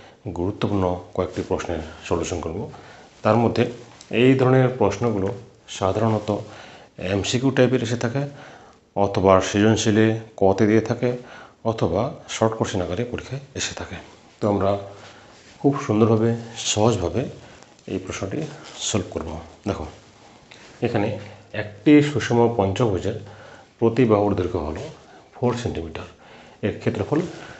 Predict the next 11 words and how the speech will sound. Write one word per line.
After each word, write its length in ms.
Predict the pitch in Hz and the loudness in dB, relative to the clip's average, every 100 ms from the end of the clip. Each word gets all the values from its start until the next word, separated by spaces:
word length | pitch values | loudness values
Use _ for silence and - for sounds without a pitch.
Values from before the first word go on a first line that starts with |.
| - - | -14 -4
নির্ণয় 320 | 98 87 92 92 | -2 0 -2 -2
করব। 180 | 80 73 - - - - - - - - | -6 -6 -14 -20 -20 -20 -20 -20 -14 -8
একটা 240 | 95 - | -4 0
সুষম 340 | - 131 - 143 143 143 - - | 2 2 6 8 8 4 -4 2
পঞ্চভুজ 500 | 117 117 107 76 76 - - - _ - 85 90 | 4 4 0 -2 -4 -6 -12 -20 _ -16 -8 -2
যার 220 | 85 80 - - - - - _ _ _ _ _ | -2 -4 -10 -20 -20 -20 -20 _ _ _ _ _
পাঁচটি 340 | 117 101 - 123 | -4 -4 -2 -2
বাহুই 280 | 87 85 98 | 0 0 0
কিন্তু 280 | 92 90 156 - - _ _ _ - | -2 -4 -4 -6 -18 _ _ _ -10
সমান 300 | - 87 80 | -2 -2 -2
থাকে। 240 | 76 82 | -6 -10